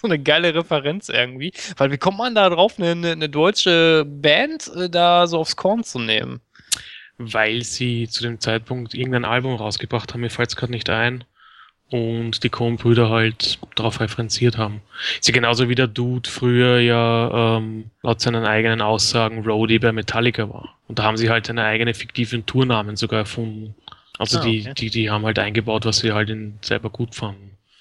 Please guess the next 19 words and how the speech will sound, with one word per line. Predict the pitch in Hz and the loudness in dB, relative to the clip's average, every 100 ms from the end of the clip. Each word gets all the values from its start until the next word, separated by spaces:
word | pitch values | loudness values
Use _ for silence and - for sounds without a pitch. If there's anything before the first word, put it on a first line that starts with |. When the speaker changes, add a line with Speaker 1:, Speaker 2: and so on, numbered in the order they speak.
| _ _ - - - _ | _ _ -20 -18 -20 _
Speaker 2:
Und | - 127 123 120 113 - - | 4 6 6 2 -2 -8 -6
witzige | 123 127 120 131 131 127 123 | 2 2 4 4 4 4 2
Anekdote | 127 - 120 113 131 | 0 0 -2 0 0
an | 127 | 0
diesen, | 113 120 120 | 0 -2 -4
an | 117 117 | -4 -2
den | 113 | 0
Nihilisten | 110 117 113 - 127 | 2 4 4 2 -2
ist | 110 | 0
ja, | 123 | 2
wie | 113 | 2
sie | 113 113 | 4 4
später | - 107 120 | 4 0 0
in | |
einem | 117 | 0
Kaffeehaus | 117 - 107 110 113 | -4 -2 0 0 0
sitzen | 110 - 117 | -2 -2 -4
und | 110 | -2
essen. | - 101 - 117 | -4 0 -2 -4